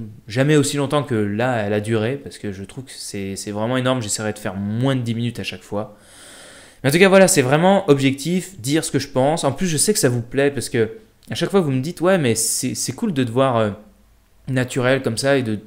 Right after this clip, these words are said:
de voir ce que tu penses comme ça des, des films. » Et comme je vois que ça vous plaît et que moi-même, de mon côté, je me plais à faire ça,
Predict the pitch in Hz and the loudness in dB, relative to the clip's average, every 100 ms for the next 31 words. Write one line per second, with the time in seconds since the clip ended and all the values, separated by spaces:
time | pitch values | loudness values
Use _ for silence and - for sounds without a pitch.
0 | - _ _ - 101 101 147 151 120 - | -16 _ _ -12 -10 -2 -2 -2 -6 -8
1 | 117 127 170 - 131 107 139 113 104 104 | -2 0 0 -4 -8 -4 -2 0 -2 -2
2 | - 139 190 - - - - - - 139 | -2 0 0 -2 -10 -18 -20 -6 4 6
3 | 135 - - - - - - 240 202 220 | 4 -2 -12 -18 -20 -2 2 4 6 6
4 | 160 131 120 135 170 254 - - 180 170 | 6 4 2 4 6 4 2 4 6 6
5 | 156 170 190 196 202 139 139 135 147 147 | 4 4 4 6 4 2 0 0 0 4
6 | 185 156 - 104 101 95 98 101 101 - | 4 2 -4 -12 -12 -12 -8 -6 -6 0
7 | 202 190 - 107 113 - - 143 240 - | 2 2 0 -4 -6 -2 2 2 2 -6